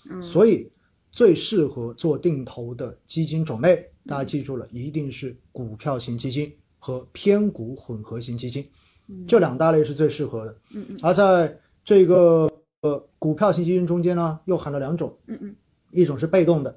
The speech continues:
Speaker 1: 嗯。
Speaker 2: 一种是主动的。
Speaker 1: 嗯。
Speaker 2: 那么被动的就是平时说的这种股票指数基金。
Speaker 1: 嗯。
Speaker 2: 因为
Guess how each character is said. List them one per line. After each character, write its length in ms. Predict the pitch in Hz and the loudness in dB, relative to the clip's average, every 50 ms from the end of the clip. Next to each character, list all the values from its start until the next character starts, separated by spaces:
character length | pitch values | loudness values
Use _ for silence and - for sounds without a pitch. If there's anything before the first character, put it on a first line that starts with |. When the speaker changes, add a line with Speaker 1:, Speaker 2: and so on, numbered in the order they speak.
| _ _ _ | _ _ _
Speaker 1:
嗯。 160 | - 190 170 - | -16 -16 -16 -4
Speaker 2:
一 100 | _ 175 | _ 0
种 100 | 156 143 | 0 0
是 140 | 131 - 151 | -2 -6 -8
主 160 | 123 - 117 | -8 -8 -6
动 140 | 110 151 139 | -6 -6 -6
的。 120 | 127 123 123 | -6 -8 -12
Speaker 1:
嗯。 140 | - 98 87 - _ _ _ _ | -14 -18 -18 -18 _ _ _ _
Speaker 2:
那 100 | _ 175 | _ 2
么 120 | 180 170 156 | 2 2 4
被 180 | 165 220 202 | 4 4 4
动 220 | 175 196 175 156 131 | 4 4 0 0 -4
的 80 | 110 | -6
就 180 | - _ - 151 | -8 _ -6 -6
是 80 | - 143 | -6 -6
平 180 | - - 139 | -8 -8 -10
时 160 | 127 - 147 | -8 -8 -8
说 260 | 123 - - 139 139 135 | -8 -6 -6 -6 -4 -4
的 100 | 120 117 | -6 -8
这 160 | - 135 123 | -8 -8 -8
种 140 | 117 123 123 | -8 -10 -12
股 220 | 123 135 113 107 110 | -12 -14 -14 -14 -12
票 220 | - - 151 135 | -8 -6 -6 -6
指 180 | 117 - 104 98 | -6 -10 -16 -18
数 180 | - - 117 | -14 -12 -12
基 100 | 110 113 | -10 -10
金。 140 | 107 107 113 - - _ | -12 -12 -14 -16 -18 _
Speaker 1:
嗯。 200 | _ 202 190 190 196 _ _ _ _ _ _ _ | _ -18 -18 -18 -18 _ _ _ _ _ _ _
Speaker 2:
因 140 | 180 190 | 4 6
为 140 | 208 208 196 | 6 4 2